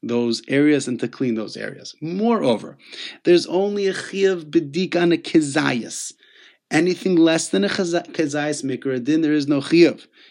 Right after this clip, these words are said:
Yes, there are poskim who say that even on less than a kezayis you're chayav because sham yavah la'achlo,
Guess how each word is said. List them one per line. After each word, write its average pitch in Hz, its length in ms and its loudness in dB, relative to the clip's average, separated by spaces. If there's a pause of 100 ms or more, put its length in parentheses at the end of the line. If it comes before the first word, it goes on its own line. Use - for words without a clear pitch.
(200)
Yes, 139 260 0
there 135 160 -4
are 127 40 -6
poskim 143 340 -4
who 139 120 2
say 143 220 0
that 135 140 -2
even 131 200 0
on 123 140 -2
less 147 220 0
than 160 100 0
a 156 60 2
kezayis 147 420 -2
you're 120 80 -4
chayav 175 260 -4
because 139 280 -4
sham 135 180 -4
yavah 117 340 -2
la'achlo, 147 560 0